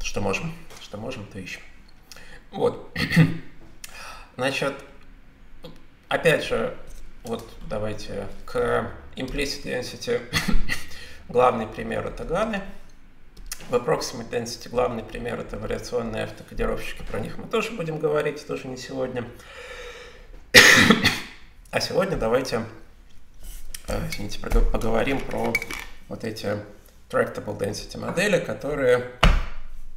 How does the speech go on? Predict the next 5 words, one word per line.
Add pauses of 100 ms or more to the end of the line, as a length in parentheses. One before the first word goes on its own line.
(640)
делают
предположение (560)
о
самом, (600)
э,